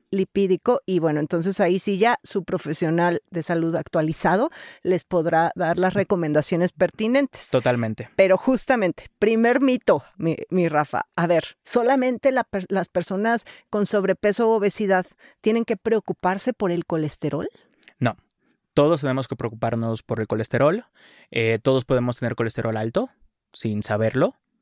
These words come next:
Speaker 2: hasta que vamos a una analítica y, "Ah, mira, tienes colesterol alto". Es posible que pase. Eh, es un mito muy extendido el decir que solo las personas con sobrepeso o con obesidad, eh, pueden tener colesterol alto. No,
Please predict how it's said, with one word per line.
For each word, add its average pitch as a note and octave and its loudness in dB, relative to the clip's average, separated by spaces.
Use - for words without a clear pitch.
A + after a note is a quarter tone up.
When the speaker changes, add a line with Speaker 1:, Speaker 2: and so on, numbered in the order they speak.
Speaker 2:
hasta - -4
que G#2+ -4
vamos A2+ 0
a A#2 0
una A2 -2
analítica A#2 0
y, A2+ -2
"Ah, G3 2
mira, A#3 2
tienes E3+ -4
colesterol C3+ 0
alto". G#2+ -4
Es C3 -4
posible E3+ 0
que A#2+ -6
pase. A2+ -2
Eh, A2+ 0
es C3+ -2
un C#3 2
mito A#2+ 2
muy C3 2
extendido C3+ 0
el A2+ -2
decir A#2+ -2
que B2+ -2
solo B2+ 0
las A#2 0
personas B2 -2
con A2+ -4
sobrepeso A#2+ -2
o A#2 -2
con A#2 0
obesidad, A#2+ 0
eh, G#2+ 0
pueden B2 0
tener A2+ -4
colesterol A2 -6
alto. G#2 -2
No, A2+ -2